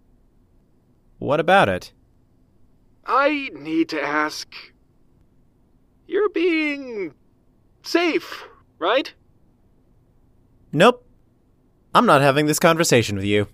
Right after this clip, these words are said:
Speaker 2: If I don't, who will?
Speaker 1: The internet's free.
Speaker 2: This is serious.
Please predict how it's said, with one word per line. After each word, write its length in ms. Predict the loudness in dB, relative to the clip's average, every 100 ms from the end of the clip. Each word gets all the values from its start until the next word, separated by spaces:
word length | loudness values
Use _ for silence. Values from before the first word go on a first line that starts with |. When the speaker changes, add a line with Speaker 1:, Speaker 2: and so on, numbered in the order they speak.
| _
Speaker 2:
If 180 | -10 0
I 140 | 4 6
don't, 280 | 6 4 -2 -16 -12
who 340 | -4 -4 0
will? 380 | 6 8 8 4 -8 -20 -4
Speaker 1:
The 160 | 2
internet's 360 | 4 6 4 2
free. 460 | 2 2 2 -2 _ _ _
Speaker 2:
This 340 | -6 -6 -6 -10
is 180 | -10 -10
serious. 840 | -12 -8 -4 -2 2 0 0 -10